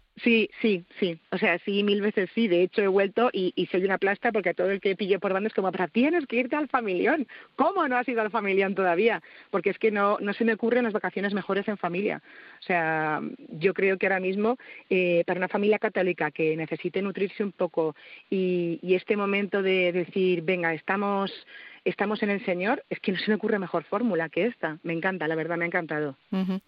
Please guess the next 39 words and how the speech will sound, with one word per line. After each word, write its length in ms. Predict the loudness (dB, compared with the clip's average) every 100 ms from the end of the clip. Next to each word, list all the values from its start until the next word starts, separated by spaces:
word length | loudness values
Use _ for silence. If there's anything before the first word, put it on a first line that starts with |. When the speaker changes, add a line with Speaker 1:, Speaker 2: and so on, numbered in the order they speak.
| -20 _
Speaker 2:
Tú 140 | 0
nos 120 | 2 2
decías 260 | 2 0
que 180 | 0 0
como 440 | 0 0 2 0 0
familia 640 | 0 0 2 2 2 -2 -4
os 180 | -2 2
ha 100 | 4
aportado, 600 | 2 2 2 4 2 2
os 140 | 0
ha 80 | 0
unido, 640 | 2 2 4 4 4 2 0
eh, 420 | 0 0 0 -2 0
recomiendan 360 | 0 2 2
la 60 | 2
experiencia. 540 | 0 0 0 0 -2 -2 -16 -6 -4
Y 100 | 2
como 560 | 4 4 4 2 0
madre, 640 | 2 2 4 4 2 2 -2
esposa 460 | 0 -2 2 0
y 80 | 2
mujer. 360 | -2 0 -2 -2 _ _ _ _ _ _ _ _ _ _ _ _ _ _ _ 0
Speaker 1:
Sí, 140 | 0
pues 240 | 2 0
a 80 | 0
mí 180 | 0 0
me 120 | 0
ha 120 | 0
ayudado 320 | 0 0 0 0
muchísimo 560 | -4 -6 -6 -4 -2
a 80 | -2
tener 460 | -4 -2 0 -2 -4 -20 -20 -6
ratos 300 | -4 0 2
de 60 | 2
oración 340 | 0 -2 -2 0
buenos 240 | -2 -4
con 160 | -6 -6
mi 80 |
marido, 560 | -4 -2 0 2 0